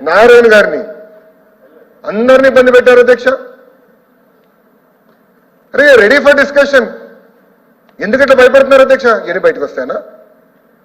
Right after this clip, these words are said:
అంటే పద్దాకు వచ్చి ఆరోపణలు చేసి బయటకు వెళ్తే ఎంతవరకు న్యాయం అధ్యక్ష? మళ్ళీ మేము చేయొత్తేమో మాకు టైం ఎవరు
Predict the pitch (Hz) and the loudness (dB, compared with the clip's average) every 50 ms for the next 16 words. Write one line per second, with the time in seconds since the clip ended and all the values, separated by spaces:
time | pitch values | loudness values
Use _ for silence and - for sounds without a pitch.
0 | _ _ _ _ - 214 262 - - - - - - 254 262 - 233 214 226 - | _ _ _ _ 0 0 0 0 0 -4 -4 -2 0 0 2 2 2 0 0 0
1 | 254 226 180 185 220 247 247 214 240 233 220 202 190 185 175 - 220 240 262 - | 0 0 2 2 2 2 2 2 2 0 0 0 -2 -6 -6 -6 -6 -6 -6 -8
2 | - - - - - _ _ _ _ _ _ _ _ _ _ _ _ - 190 226 | -12 -18 -20 -20 -20 _ _ _ _ _ _ _ _ _ _ _ _ 0 0 0
3 | 254 254 254 247 233 254 233 220 226 233 240 233 233 233 226 226 226 233 226 226 | 2 2 0 2 2 2 2 2 2 0 0 0 2 2 2 4 4 4 2 2
4 | 226 226 226 - - - - - - - - - - _ _ _ _ _ _ - | 2 0 -2 -4 -8 -12 -16 -18 -20 -20 -20 -20 -20 _ _ _ _ _ _ -4
5 | 196 220 233 220 226 226 214 208 233 240 233 233 240 240 247 262 254 247 233 - | 0 2 2 2 2 2 2 2 4 4 2 2 2 2 4 4 2 2 0 0
6 | - 202 214 208 196 185 175 - - - | -2 -2 -2 -2 -4 -6 -8 -10 -14 -18